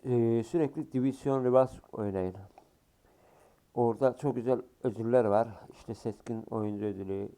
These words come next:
işte şey ödülü, yıldızlar var. Onlarla oyuncu çıkarırsınız. Böyle yüksek oyuncu çıkarırsanız iyi paralara satarsınız veya kadronuza koyursunuz. Mbappe, Ronaldo gibi.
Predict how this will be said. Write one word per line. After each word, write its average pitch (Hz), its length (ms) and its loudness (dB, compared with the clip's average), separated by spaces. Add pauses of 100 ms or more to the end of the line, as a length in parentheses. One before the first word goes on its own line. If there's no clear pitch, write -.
(100)
işte - 360 -6 (140)
şey 113 180 -4
ödülü, 98 360 -2
yıldızlar 113 560 -4
var. 113 280 2
Onlarla 113 480 0
oyuncu 110 400 -4
çıkarırsınız. 104 640 -4 (420)
Böyle 120 140 0
yüksek 135 320 -2
oyuncu 123 280 0
çıkarırsanız 117 600 -4
iyi 120 200 -2
paralara 104 480 0 (300)
satarsınız 95 800 -6
veya 104 300 2
kadronuza 104 480 -2
koyursunuz. 98 500 -6
Mbappe, 101 680 -2
Ronaldo 101 440 -2
gibi. 87 280 -10